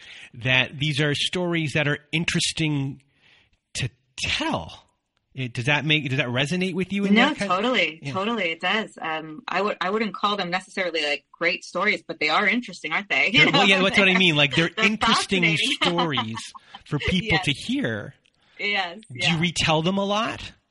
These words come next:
Speaker 1: Or no?
Speaker 2: No.
Speaker 1: Okay.
Speaker 2: <laughs> It's funny. Actually, when you said in the very beginning, when you called me an only child, I do say that because if I get into it, it's like, "Well,"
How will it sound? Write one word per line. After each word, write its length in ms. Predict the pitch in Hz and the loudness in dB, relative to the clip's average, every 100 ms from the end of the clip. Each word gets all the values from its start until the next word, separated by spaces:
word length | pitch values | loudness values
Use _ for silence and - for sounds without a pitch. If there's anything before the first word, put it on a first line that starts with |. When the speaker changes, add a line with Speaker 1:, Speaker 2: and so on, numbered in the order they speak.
| _ - | _ -2
Speaker 1:
Or 120 | 123 | 0
no? 520 | 113 262 311 277 208 214 | 2 2 2 0 -2 0
Speaker 2:
No. 80 | - | 2
Speaker 1:
Okay. 320 | - - 285 | 2 0 0
Speaker 2:
<laughs> 280 | 302 285 277 | 0 -2 -4
It's 180 | 262 _ | -6 _
funny. 380 | 262 254 247 208 | -4 -2 -4 -10
Actually, 520 | - 240 - 285 226 190 | -8 -8 -8 -10 -10 -8
when 180 | 202 202 | -10 -10
you 100 | 214 | -12
said 480 | - 226 214 196 - _ _ _ _ - | -4 0 0 -2 -6 _ _ _ _ -8
in 120 | 220 | -6
the 80 | 214 | -2
very 220 | 214 214 | 0 -2
beginning, 360 | 196 202 220 233 | -2 0 0 0
when 120 | 196 | -4
you 100 | 180 | -8
called 260 | - 196 | -4 -4
me 100 | 190 | -2
an 80 | 190 | -4
only 200 | 185 185 | -4 -6
child, 360 | 180 220 214 196 | -4 -2 -2 -2
I 100 | - | -4
do 200 | 196 240 | -4 -4
say 280 | 285 214 254 | -4 -2 0
that 300 | 226 143 - 170 | 0 -2 -4 -6
because 760 | 180 170 196 185 175 170 160 _ _ _ _ _ _ _ | -6 -4 -4 -2 -2 -4 -10 _ _ _ _ _ _ _
if 180 | 208 226 | -4 2
I 100 | 214 | 0
get 200 | 202 220 | 4 4
into 320 | 247 311 277 | 4 0 -2
it, 160 | 196 180 | 0 2
it's 240 | 190 208 | 0 -2
like, 260 | 202 175 175 | -4 -2 -2
"Well," 1040 | - 349 381 370 359 359 359 349 339 330 | -4 -4 0 2 2 2 2 0 0 0